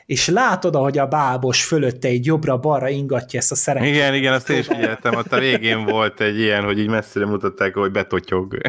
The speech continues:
Speaker 2: <laughs> és
Speaker 1: Tehát,
Speaker 2: a kis
Speaker 1: hogy e-
Speaker 2: lábaja nagyjából
Speaker 1: ezt
Speaker 2: a
Speaker 1: nem
Speaker 2: levegőt, ö, súrolták.
Speaker 1: Ezt nem szabad. Tehát, hogy tényleg olyan, mint amikor egy ilyen kis ölebetak
Speaker 2: Hát aranyos
Speaker 1: oda leszel.
Speaker 2: egyébként, meg van egy ilyen kis klasszik feelingje, csak a, ma már ledob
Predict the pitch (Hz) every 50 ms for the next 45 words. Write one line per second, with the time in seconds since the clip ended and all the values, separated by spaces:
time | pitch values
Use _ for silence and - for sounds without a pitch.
0 | 117 - - 156 - - 160 - - 131 123 117 - 139 131 135 151 151 143 131
1 | 123 113 120 120 117 117 113 104 - - - - - - - 107 113 117 120 117
2 | 117 117 113 117 120 117 120 120 113 107 104 104 101 104 104 104 101 - - 101
3 | 101 101 101 107 107 - - - 104 101 98 95 98 95 - - 104 104 107 110
4 | - _ _ _ - - 247 - - - 254 247 233 208 - - 208 151 151 131
5 | 123 123 - - - 170 160 160 - 185 190 - 240 214 190 180 190 180 160 160
6 | 151 170 160 151 156 170 160 160 156 170 165 165 156 160 156 - - - 196 180
7 | 160 143 151 - - 160 - - 196 185 180 175 175 175 170 160 156 165 160 160
8 | 165 160 - 208 214 170 165 165 165 160 160 165 156 147 139 139 135 131 - -
9 | - - - 135 131 - - 131 123 - - 131 127 131 127 127 123 123 123 -
10 | - 127 120 - 131 123 120 120 120 123 117 - 120 92 101 123 120 120 113 113
11 | 113 113 104 87 92 90 82 80